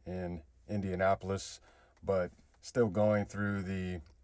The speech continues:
self-quarantining and social distancing process as a result of the co-, coronavirus outbreak that has been going on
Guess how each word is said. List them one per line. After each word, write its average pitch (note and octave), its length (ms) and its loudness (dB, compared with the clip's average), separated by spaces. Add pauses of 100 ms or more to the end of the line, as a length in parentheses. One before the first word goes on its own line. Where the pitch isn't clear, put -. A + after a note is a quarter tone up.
(500)
self-quarantining G#2 1080 2 (1040)
and F2+ 320 -4
social G#2 320 -2
distancing G2 800 -4
process A2 760 0 (520)
as F#2+ 160 0
a F#2+ 40 -4
result F#2 420 0
of F2 180 -4
the F2 300 -6
co-, F#2+ 260 -4 (140)
coronavirus G#2 840 4
outbreak A2 520 2
that G2 140 -2
has G2+ 80 -4
been G#2 160 -2
going G2+ 260 2
on G2+ 380 2